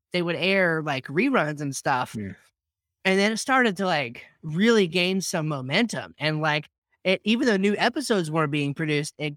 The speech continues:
Speaker 1: got, like, this huge cult following. And that's why late eighties,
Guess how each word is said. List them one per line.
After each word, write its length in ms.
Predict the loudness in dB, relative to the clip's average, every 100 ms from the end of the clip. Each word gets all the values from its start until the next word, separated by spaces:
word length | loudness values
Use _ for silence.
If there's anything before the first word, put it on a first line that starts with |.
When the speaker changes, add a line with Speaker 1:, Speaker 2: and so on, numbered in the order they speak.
| -2
Speaker 1:
got, 260 | 2 2 2
like, 220 | -4 -4
this 180 | -8 -8
huge 680 | -6 -2 0 0 -2 -4
cult 280 | -6 -6 -6
following. 640 | -4 2 2 2 -2 -6 -10 _ -10
And 140 | -2
that's 220 | 0 0 0
why 240 | 2 2
late 240 | 0 0
eighties, 640 | 2 0 2 0 -4 -6